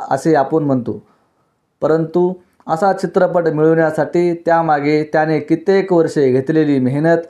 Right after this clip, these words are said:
असते, हे विसरून चालणार नाही. अडचणीमुळे अपयश आले म्हणून वेळ वाया गेला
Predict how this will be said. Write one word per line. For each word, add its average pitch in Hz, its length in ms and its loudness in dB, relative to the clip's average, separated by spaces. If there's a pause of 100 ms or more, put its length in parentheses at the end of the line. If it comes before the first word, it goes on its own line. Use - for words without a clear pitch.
(200)
असते, - 480 -6 (480)
हे 175 140 4
विसरून 151 380 0
चालणार 143 380 0
नाही. 127 220 -6 (2250)
अडचणीमुळे 160 760 0 (360)
अपयश 185 400 0
आले 175 260 2
म्हणून 180 280 2
वेळ 170 400 0
वाया 156 260 2
गेला 120 280 0